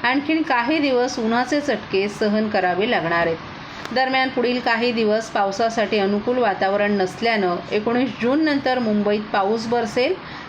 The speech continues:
मात्र हलक्या सरी बरसतील असा अंदाज कुलाबा हवामान विभागाच्या अधिकारी सुषमा नायर यांनी दिला आहे.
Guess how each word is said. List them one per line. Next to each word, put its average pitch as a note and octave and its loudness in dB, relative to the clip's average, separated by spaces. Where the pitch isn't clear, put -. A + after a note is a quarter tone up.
मात्र C4 0
हलक्या B3+ 0
सरी D4 0
बरसतील A3 0
असा G#3+ 0
अंदाज G3+ 0
कुलाबा A#3 2
हवामान A3 2
विभागाच्या G3 2
अधिकारी F#3 0
सुषमा C#4+ 2
नायर A3 2
यांनी G3 2
दिला F#3 2
आहे. E3 -4